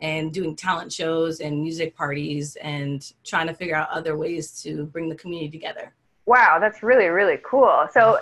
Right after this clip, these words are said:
Speaker 2: has everything with the current world situation now, has all of, well, some of that moved then just kind of digitally? Like, I saw, like, you have a Facebook group, and I checked out, like, the blog, the homepage that you have, and the Instagram, and, like, there's a lot of different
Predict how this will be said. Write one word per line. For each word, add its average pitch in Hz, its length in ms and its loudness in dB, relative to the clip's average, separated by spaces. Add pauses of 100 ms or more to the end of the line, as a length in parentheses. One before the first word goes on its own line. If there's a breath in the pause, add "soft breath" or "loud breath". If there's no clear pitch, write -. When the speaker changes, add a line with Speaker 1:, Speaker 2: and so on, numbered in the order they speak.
Speaker 2:
has 254 360 2
everything 269 800 2
with 196 240 0 (120)
the 185 60 -2
current 175 360 2
world 160 160 0
situation 170 460 -4
now, 156 140 0
has 165 200 -2
all 175 180 6
of, 185 120 0 (180)
well, 156 180 -2
some 175 180 -2
of 180 120 2
that 180 200 4
moved 165 300 0
then 156 300 -6
just - 120 -20
kind 151 180 -4
of 151 80 -16
digitally? 180 460 0
Like, 165 140 0
I 160 60 -2
saw, 165 220 2
like, 156 180 0 (300 soft breath)
you 170 80 0
have 156 80 -10
a - 140 -2
Facebook 190 340 -2
group, 175 300 4
and 160 80 -2
I 156 40 -4
checked - 240 -6
out, 151 160 0
like, 151 160 -4
the 160 100 -2
blog, 156 420 2
the 156 80 -6
homepage 156 440 -6
that - 100 -20
you 156 120 -14
have, 151 240 2
and 156 100 -6
the 156 60 -10
Instagram, 160 540 -2
and, 151 100 -4
like, 147 140 0 (320 loud breath)
there's 233 140 4
a 262 60 6
lot 294 320 6
of 196 200 -2
different 226 420 2